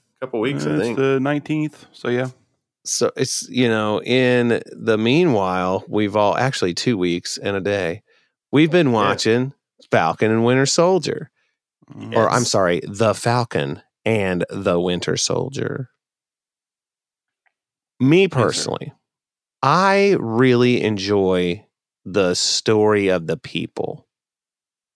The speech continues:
Speaker 3: like, the characters. And so when it slows down a little bit, I like it. I know that's been a complaint of people still at this point. But I will say this, like, my wife, she's completely over Karli Morgenthau. She's like,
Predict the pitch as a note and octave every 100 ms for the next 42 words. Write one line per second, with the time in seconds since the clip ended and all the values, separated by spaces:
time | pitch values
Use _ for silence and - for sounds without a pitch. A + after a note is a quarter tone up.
0 | - F2 - G2 - - G2+ D#2+ - -
1 | - - G2+ - B2+ A#2 G#2+ F#2 G2 A2+
2 | G2 - D3+ D#3 A#2+ A2+ A2 C#3+ B2 G2
3 | F2+ E2+ E2+ E2+ - - G#2+ F3+ A#2+ E2+
4 | E2 - - - A2+ C#3+ A#2+ A2 G#2 G#2
5 | - G2 E2+ - E2 - F2+ E2+ D#2 -
6 | E2 - - E2 - A1+ - - - F2+
7 | D#2 C2+ - C#2+ - - - - - _
8 | _ _ _ _ _ _ _ - G#2 F#2+
9 | - _ _ _ _ _ _ _ _ _
10 | _ _ _ A2+ B2+ B2+ B2 A2+ G2+ A2+
11 | A2 F#2 G2+ G2+ G#2 F#2+ F#2 G2 G2 -
12 | - B2+ A#2+ - F#2 A2 G#2 D#2 F2 F2
13 | F2 E2 D#2+ F2 E2+ E2+ E2 E2 F2 E2+
14 | E2 D#2+ F2 E2+ E2+ E2 E2 E2 E2+